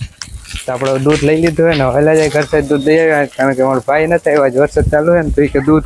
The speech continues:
ઘરે દઈ જાય છે. વાંધો ને, તો દૂધ દઈ આવી. દૂધ આપણે ઘરે દઈ આવી અને પછી પાછા આવી દુકાને. આપણે દૂધ દઈ આવ્યા ઘરે, કારણ કે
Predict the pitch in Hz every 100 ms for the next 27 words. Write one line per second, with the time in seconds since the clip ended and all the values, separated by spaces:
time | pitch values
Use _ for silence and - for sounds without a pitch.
0 | - 147 147 165 180 175 147 147 - -
1 | - - - 123 - 123 143 165 160 151
2 | 135 123 135 139 139 156 151 156 - -
3 | - - - - 139 139 139 139 131 139
4 | 139 147 156 160 165 - - - - -
5 | 113 120 120 143 139 139 139 135 139 135
6 | 127 - - - - 131 131 123 151 139
7 | 151 165 151 123 143 143 135 131 123 123